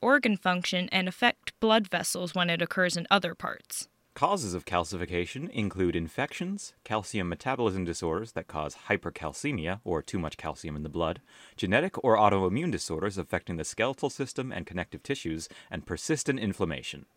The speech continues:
Speaker 2: Calcification treatment is only necessary if, for example, a person has calcium buildup severe enough to affect a heart valve's function.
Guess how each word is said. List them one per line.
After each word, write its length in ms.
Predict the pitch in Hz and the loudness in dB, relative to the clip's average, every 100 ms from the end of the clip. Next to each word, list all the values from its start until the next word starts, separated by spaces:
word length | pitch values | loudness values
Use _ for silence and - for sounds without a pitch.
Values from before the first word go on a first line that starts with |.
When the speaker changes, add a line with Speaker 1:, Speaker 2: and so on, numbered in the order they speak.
| _ _ _ | _ _ _
Speaker 2:
Calcification 800 | - 196 - 120 - 101 - 92 | 2 2 2 -2 2 2 2 -6
treatment 440 | - 92 - 101 - | -4 -6 -4 -6 -6
is 140 | 92 | -4
only 260 | 131 190 170 | -2 -2 0
necessary 600 | 107 - - 92 82 78 | 0 -2 -4 0 0 0
if, 180 | 80 - | -4 -6
for 340 | - - 92 | -10 -2 -2
example, 540 | 82 87 78 69 80 - | 0 -2 -4 -4 -6 -6
a 80 | 98 | -4
person 360 | 127 117 120 | -2 -2 -4
has 160 | 95 90 | -6 -6
calcium 540 | - 156 165 120 98 | -2 -2 0 -2 0
buildup 340 | 85 87 87 - | 0 0 -2 -4
severe 400 | 101 87 151 98 | -4 2 2 2
enough 260 | 85 80 | -2 -6
to 140 | - 117 | -6 -6
affect 340 | - 95 - | -2 -4 -4
a 80 | 73 | 0
heart 240 | 110 113 | 0 2
valve's 300 | 85 82 76 | 0 -2 -2
function. 480 | - 87 71 - | -2 -2 -4 -14